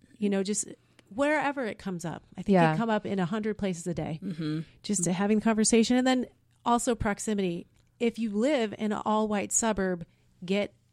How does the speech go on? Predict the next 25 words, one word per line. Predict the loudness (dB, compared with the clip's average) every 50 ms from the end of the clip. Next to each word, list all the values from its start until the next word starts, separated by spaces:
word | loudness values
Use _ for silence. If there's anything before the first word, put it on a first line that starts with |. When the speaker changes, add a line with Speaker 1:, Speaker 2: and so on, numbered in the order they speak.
| -8 -4
Speaker 1:
out | -2 0 0 0
of | 0 0
it | 0 -2 -2 -2
and | 0
go | 0
Speaker 3:
Right, | 2 4 6 6 4 4
Speaker 1:
places. | 2 0 0 2 0 0 0
Speaker 3:
right. | 2 2 4 2 2 0 0
Are | 0 2
there | 4 4 4 2
any | 2 0 2 4 4 4
other | 4 4 4 4 4
parks | 2 2 2 4 4 2 2 -2 -4 2
Speaker 1:
Put | 4 6 6
your, | 6 6 6 6
Speaker 3:
anywhere? | 6 6 6 4 4 6 8
Speaker 1:
put | 8 10 10 10
your | 8 8 6
kid | 6 6 6 6 6 6
in | 4 2 2
something | 4 4 6 6 6 6 6 8 6
in | 6 4
the | 4
Speaker 3:
Hmm. | 4
Speaker 1:
city. | 4 2 2 2 0 -2 -4 -8